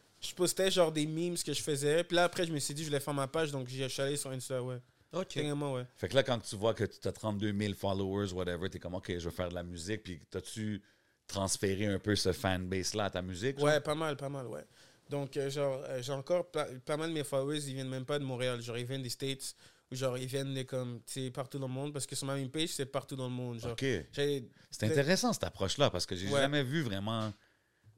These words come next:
Speaker 3: un artiste commencer comme ça, off social media, vraiment,
Speaker 1: Ouais,
Speaker 3: tu sais.
Speaker 1: yo, man, il y en a, il y en a plusieurs comme ça qui m'avaient inspiré aussi à faire ça. Genre, je sais pas si tu connais Adif, ok, vous connaissez son, c'est des bails underground, genre
Speaker 3: C'est
Speaker 1: Adif.
Speaker 3: Non.
Speaker 1: Adif aussi, lui,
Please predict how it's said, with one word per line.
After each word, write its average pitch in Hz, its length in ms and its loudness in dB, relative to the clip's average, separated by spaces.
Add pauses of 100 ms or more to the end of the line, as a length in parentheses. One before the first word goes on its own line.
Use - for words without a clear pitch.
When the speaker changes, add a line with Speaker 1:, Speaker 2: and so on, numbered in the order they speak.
Speaker 3:
un 95 180 -2
artiste - 460 0
commencer 95 400 -2
comme 95 160 -4
ça, 107 220 4
off 95 140 2
social 104 360 0
media, 98 400 -2
vraiment, 82 400 -8
Speaker 1:
Ouais, 147 280 2
Speaker 3:
tu 135 60 -2
sais. 143 40 -2
Speaker 1:
yo, 147 180 2
man, 139 220 -4
il - 20 -4
y 143 40 -2
en 139 80 -2
a, 139 180 -2
il 147 60 -6
y - 20 -2
en 143 80 -4
a 147 100 -4
plusieurs 165 380 -6
comme 143 180 -4
ça 170 160 -4
qui 151 140 -8
m'avaient 135 300 -2
inspiré 139 400 -6
aussi 143 360 -6 (380)
à 131 120 -4
faire - 200 -2
ça. 156 280 0
Genre, 143 180 0
je - 60 -4
sais - 60 -6
pas 185 80 0
si - 60 -2
tu 170 60 2
connais 156 160 0
Adif, 139 400 0
ok, 143 140 -8
vous 127 260 -4
connaissez 147 300 -4
son, 151 180 -2
c'est 147 160 -4
des 151 80 -2
bails 196 200 8
underground, 143 500 0
genre 135 140 -2
Speaker 3:
C'est 139 80 0
Speaker 1:
Adif. 143 340 0 (340)
Speaker 3:
Non. 90 200 -4
Speaker 1:
Adif 156 260 4 (100)
aussi, 190 360 0
lui, 180 340 -4